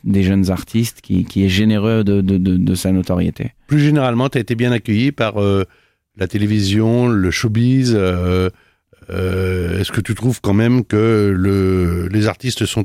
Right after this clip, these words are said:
Speaker 2: accueillants, sont pas trop jaloux les uns les autres, euh ?
Speaker 1: Jusque-là, je peux dire que globalement, oui. Après, il y a certainement des particularités parce qu'on parle, on peut pas généraliser
Speaker 2: Ouais.
Speaker 1: à cent pour cent, mais, euh, mais je,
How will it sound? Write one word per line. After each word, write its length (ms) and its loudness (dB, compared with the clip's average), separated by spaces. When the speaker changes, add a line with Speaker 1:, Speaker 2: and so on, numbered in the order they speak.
Speaker 2:
accueillants, 680 0
sont 220 -2
pas 120 -4
trop 240 -2
jaloux 360 0
les 180 0
uns 80 0
les 180 0
autres, 400 0
euh ? 220 0
Speaker 1:
Jusque-là, 760 0
je 140 -2
peux 200 -2
dire 200 -2
que 100 -2
globalement, 800 2
oui. 380 0
Après, 340 -2
il 60 0
y 40 0
a 80 0
certainement 580 -2
des 140 0
particularités 800 -2
parce 180 -8
qu'on 200 -6
parle, 300 -2
on 60 -2
peut 140 -2
pas 160 0
généraliser 540 2
Speaker 2:
Ouais. 60 -2
Speaker 1:
à 80 -2
cent 180 -2
pour 200 -4
cent, 160 -2
mais, 180 2
euh, 220 2
mais 200 2
je, 160 0